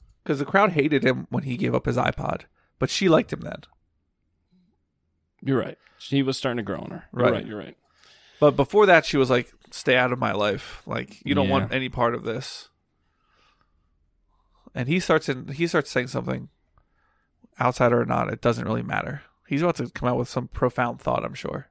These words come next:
Speaker 2: Which you'll find out next minute.
Speaker 1: Next minute. And don't forget,
Speaker 2: Giveaways.
Speaker 1: today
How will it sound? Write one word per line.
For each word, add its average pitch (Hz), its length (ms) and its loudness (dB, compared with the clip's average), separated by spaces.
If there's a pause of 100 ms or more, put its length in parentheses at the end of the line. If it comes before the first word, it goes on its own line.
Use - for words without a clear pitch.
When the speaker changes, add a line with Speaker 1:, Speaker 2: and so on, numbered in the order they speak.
Speaker 2:
Which 123 220 2
you'll 131 100 4
find 131 200 2
out 123 140 0
next - 240 -6
minute. 101 220 -10
Speaker 1:
Next 113 240 -8
minute. 165 260 2 (100)
And 135 100 0
don't 160 140 6
forget, 190 380 2 (300)
Speaker 2:
Giveaways. 147 540 0
Speaker 1:
today 143 460 2